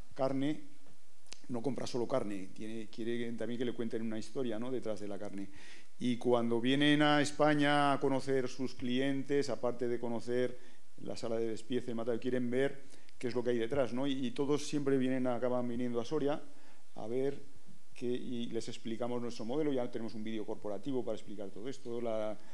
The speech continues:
la circularidad de, nuestro, de, de nuestra manera de trabajar, agricultores que producen cereal, ese cereal se transforma en pienso, que luego alimenta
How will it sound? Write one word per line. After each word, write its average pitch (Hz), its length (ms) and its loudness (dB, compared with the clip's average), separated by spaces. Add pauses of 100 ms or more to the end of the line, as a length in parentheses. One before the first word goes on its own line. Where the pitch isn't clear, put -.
(120)
la 113 100 -2
circularidad 117 520 0
de, 120 100 4
nuestro, 107 640 0
de, 110 200 -2
de 120 300 -4
nuestra 113 260 -4
manera 113 220 -2
de 107 80 -2
trabajar, 147 580 0 (320)
agricultores 113 640 0
que 117 100 -2
producen 110 380 -2
cereal, 147 600 2 (220)
ese 117 240 -2
cereal 110 260 0
se 101 100 -2
transforma 113 440 -2
en 107 80 -2
pienso, 147 540 0 (360)
que 117 140 -2
luego 107 240 0
alimenta 107 760 -2